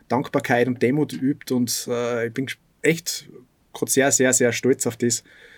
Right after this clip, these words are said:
was sich so in meinem Leben so da hat und, ähm, ich genieße auch grad die Zeit jetzt daheim, also.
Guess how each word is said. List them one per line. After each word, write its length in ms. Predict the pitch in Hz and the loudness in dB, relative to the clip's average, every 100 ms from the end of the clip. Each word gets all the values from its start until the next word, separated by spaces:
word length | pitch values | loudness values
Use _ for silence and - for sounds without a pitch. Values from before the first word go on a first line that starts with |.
| - _ - | -20 _ -2
was 240 | 120 - | 0 2
sich 140 | 127 113 | 0 0
so 120 | 120 | 2
in 140 | 117 | 2
meinem 160 | 117 110 | 2 6
Leben 160 | 110 | 4
so 140 | 117 120 | 4 -2
da 180 | 113 123 | 0 2
hat 160 | 110 | 0
und, 340 | 107 104 - - | -2 -4 -8 -6
ähm, 460 | 110 107 104 104 107 - | -4 -2 -2 -6 -10 -14
ich 100 | - | -4
genieße 320 | 131 135 147 120 | 2 2 2 2
auch 20 | |
grad 200 | 120 113 | 0 -2
die 80 | 117 | 0
Zeit 180 | 104 | 0
jetzt 180 | 104 - | 0 -4
daheim, 280 | 95 95 98 | -6 -8 -8
also. 180 | 92 | -12